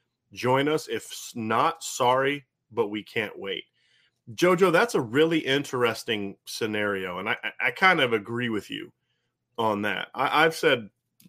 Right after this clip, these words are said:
plainly, and I, I, I wanna address the Vezina, Dante Moore topic, uh, even more. We're gonna break down the quarterbacks tonight in our film room tonight at eight o'clock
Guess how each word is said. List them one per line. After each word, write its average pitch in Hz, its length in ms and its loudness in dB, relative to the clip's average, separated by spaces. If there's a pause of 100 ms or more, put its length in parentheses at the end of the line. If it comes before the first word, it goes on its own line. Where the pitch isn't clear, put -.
(260)
plainly, 131 580 0
and 110 140 -12
I, 135 180 -6
I, - 160 -6 (680)
I 131 80 0
wanna 165 240 2
address 131 380 0
the 110 180 -4
Vezina, 120 880 2
Dante 127 420 2
Moore 117 260 2
topic, 113 440 -2
uh, 80 240 -8 (140)
even 113 280 -6
more. 120 280 -2
We're 127 180 2
gonna 190 220 0
break 127 420 -2
down 120 400 2
the 98 100 -6
quarterbacks 101 720 -4
tonight 104 460 -6 (220)
in 98 60 -8
our 117 140 -2
film 143 420 0
room 123 140 -2
tonight 117 340 -2
at 107 80 -4
eight 110 140 0
o'clock 107 440 -4